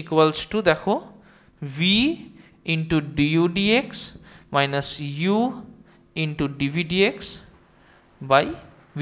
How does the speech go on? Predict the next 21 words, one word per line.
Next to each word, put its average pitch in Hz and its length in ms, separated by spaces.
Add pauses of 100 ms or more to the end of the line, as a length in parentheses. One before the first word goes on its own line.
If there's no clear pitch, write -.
(120)
square। - 280
ওকে, 196 140 (340)
তার 202 160
মানে 247 120 (260)
এই 254 100 (100)
যে 294 60 (100)
ফর্মুলাটা 240 420 (100)
তুমি 240 160 (100)
পেলে, 196 220 (1400)
এইভাবে 233 280 (100)
যদি 247 200
তুমি 240 140 (100)
করো 240 140 (100)
তাহলে 208 360
যে 240 140
রেজাল্ট 220 280 (100)
পাবা, 220 200 (1120)
এই 220 80 (100)
ফর্মুলা 214 460
মানে 214 120 (140)
এই 202 80